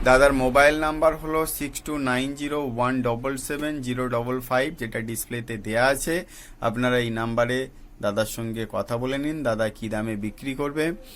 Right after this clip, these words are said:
এবং, আহ, ব্রিডিং বক্সও দাদা দিয়ে দেবেন। তো যারা নিতে চান, তারা চটপট এই নাম্বারে ফোন করে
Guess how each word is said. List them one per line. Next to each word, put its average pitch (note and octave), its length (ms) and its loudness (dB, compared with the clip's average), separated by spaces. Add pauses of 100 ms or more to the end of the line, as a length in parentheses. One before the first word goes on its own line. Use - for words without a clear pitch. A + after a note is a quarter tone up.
(240)
এবং, A#2+ 360 0
আহ, A#2 240 6
ব্রিডিং B2+ 500 -2
বক্সও C3 460 4
দাদা C3 280 4
দিয়ে B2 240 0
দেবেন। D3 420 -2 (540)
তো A2+ 160 2
যারা A#2+ 280 4
নিতে A#2+ 360 0
চান, D#3 300 0
তারা C3 400 6
চটপট C#3 480 4 (200)
এই B2+ 120 0
নাম্বারে C3+ 380 4
ফোন B2+ 360 0
করে D#3 260 4